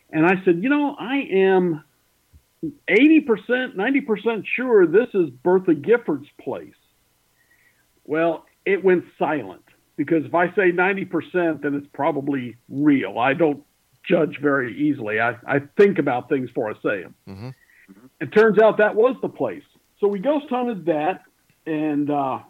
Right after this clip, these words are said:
Speaker 1: I contacted a spirit who claimed to be Bertha. There are some very strong spirits in that place, I guess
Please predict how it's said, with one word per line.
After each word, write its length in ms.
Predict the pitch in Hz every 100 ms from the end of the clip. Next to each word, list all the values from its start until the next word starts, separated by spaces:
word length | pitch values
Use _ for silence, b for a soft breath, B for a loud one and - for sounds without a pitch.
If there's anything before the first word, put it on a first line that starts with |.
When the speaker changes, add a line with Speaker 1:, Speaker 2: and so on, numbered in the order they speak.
| _ _ _
Speaker 1:
I 220 | - 139 139 -
contacted 640 | - 175 196 208 214 220 185
a 20 |
spirit 300 | - 190 208
who 80 | 160
claimed 300 | - 156 190
to 60 |
be 320 | 190 208 226 - -
Bertha. 500 | 156 147 147 160 214 _ _ _ _ _ _ _ _
There 140 | 151 156
are 60 | -
some 180 | 156 113
very 460 | 139 185 226 190 151
strong 320 | - 151 131 123
spirits 440 | - 139 120 113
in 60 | 120
that 300 | 135 156 -
place, 320 | 113 117 127 - _ -
I 140 | -
guess 200 | 135 151